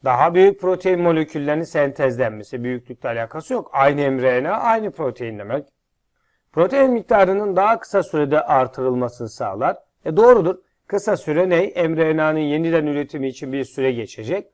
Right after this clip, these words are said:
O süre geçmeyecek. Onun yerine aynısı, e, kullanılacağından dolayı süre ne olacak? Daha kısa olacak.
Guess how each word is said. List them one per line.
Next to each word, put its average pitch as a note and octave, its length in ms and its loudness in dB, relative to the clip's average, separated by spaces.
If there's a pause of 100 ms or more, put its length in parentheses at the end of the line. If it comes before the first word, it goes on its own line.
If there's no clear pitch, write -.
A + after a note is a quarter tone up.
(240)
O G#3+ 140 -2
süre C#3+ 260 -2
geçmeyecek. C3 640 -6
Onun F#3 180 0
yerine C#3+ 560 -4 (420)
aynısı, E3+ 640 -2 (440)
e, D3 180 2
kullanılacağından C#3+ 920 2
dolayı E3+ 280 -2
süre C3+ 300 -2
ne B2+ 60 -2
olacak? C#3 400 -4
Daha C#3+ 200 0
kısa - 240 -6
olacak. - 200 -14